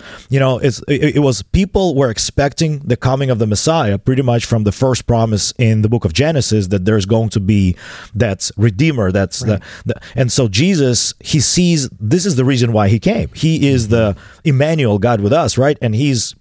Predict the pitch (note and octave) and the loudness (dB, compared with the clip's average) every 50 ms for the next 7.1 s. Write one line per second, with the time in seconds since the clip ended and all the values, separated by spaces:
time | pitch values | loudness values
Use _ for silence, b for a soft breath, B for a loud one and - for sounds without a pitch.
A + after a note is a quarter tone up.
0 | _ _ _ _ _ _ _ _ _ - G#2+ G2 G#2 G#2+ F#2+ F#2+ B2+ E3 G#3 A#3+ | _ _ _ _ _ _ _ _ _ -10 -4 0 0 0 2 2 2 2 2 2
1 | A3 D#3+ C#3 - A#2+ A2+ - - A2+ B2+ D3+ D3+ - C#3 A#2+ A2 - - F3 G3+ | 2 0 0 0 -2 -4 -4 -2 0 0 0 0 0 -2 -4 -2 -2 0 0 0
2 | A3+ G#3 A#2+ F#2 D#2 E2+ B B B B B B B B G2+ B2 A#2 G2 - _ | 0 0 -2 -2 -4 -6 B B B B B B B B 0 0 0 0 -4 _
3 | _ _ - F2+ F2+ G#2+ D3 - - F#3 - F#2 G2 C3+ C#3 - - - F2+ G2+ | _ _ -8 -4 0 0 0 0 0 -2 -2 -2 -2 0 0 -2 -4 -4 -2 -2
4 | C3+ - D3+ F3 - - G#2+ B2 C3+ B2+ D#3+ E3+ F#3 G3+ - D3+ B2 A2+ - - | 0 0 0 -2 -2 0 -2 -2 0 0 0 0 0 0 2 2 0 0 0 0
5 | C#3 C#3+ E3+ - B B B B B B B C3+ B2 B2 C#3 C#3 C#3 C3+ C3+ B2+ | 0 0 -2 -2 B B B B B B B 0 2 2 2 2 2 0 -2 -4
6 | B2 - - C#3 C3+ B2+ A#2+ B2 - C3 C#3+ D3 C#3 A#2+ - - - - - B2 | -6 -4 -2 0 2 2 2 2 2 2 2 2 2 0 0 -2 -4 -4 -2 0
7 | A2+ G#2 | 0 0